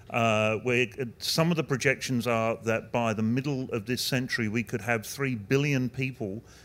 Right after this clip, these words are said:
moving around the planet because they're climate refugees. They're, there's no water for them where they live. There's no food for them where they live. So they'll be moving. Uh, we could be seeing fifty million people turning up in boats in Australia. So, you know,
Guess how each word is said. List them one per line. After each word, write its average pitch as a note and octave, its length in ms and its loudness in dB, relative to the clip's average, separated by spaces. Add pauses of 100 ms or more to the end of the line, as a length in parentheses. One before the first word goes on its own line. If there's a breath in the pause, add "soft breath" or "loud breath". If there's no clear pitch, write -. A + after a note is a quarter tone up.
(100)
moving C#3 440 4
around A#2+ 300 2
the A2+ 60 -2
planet A2+ 500 0
because A#2 300 -2
they're A2 160 0
climate B2 460 -2
refugees. A2+ 760 -2
They're, G#2+ 280 0 (260)
there's G#2 360 4
no A2 200 4
water D3+ 320 0
for D#3+ 260 0
them D3+ 320 -4
where C3 200 2
they B2 160 2
live. B2+ 360 0 (300 loud breath)
There's A#2 200 2
no G#2+ 140 4
food D#3 380 2
for D3+ 220 0
them C3 120 -2
where B2+ 120 0
they A#2 140 0
live. A#2 200 -2
So A2+ 180 0
they'll C#3+ 280 4
be C3+ 140 0
moving. B2+ 540 0 (420 loud breath)
Uh, A2 340 2
we C3+ 140 2
could C#3 200 0
be B2 100 -2
seeing A#2 440 -2
fifty A#2+ 340 -6
million A2 400 0
people A2 520 -8
turning G#2 320 -2
up G#2 180 -4
in G2+ 120 2
boats G2 340 -2
in G2+ 80 -4
Australia. G2+ 640 -2
So, G#2 420 0
you A#2+ 140 -4
know, G2 160 0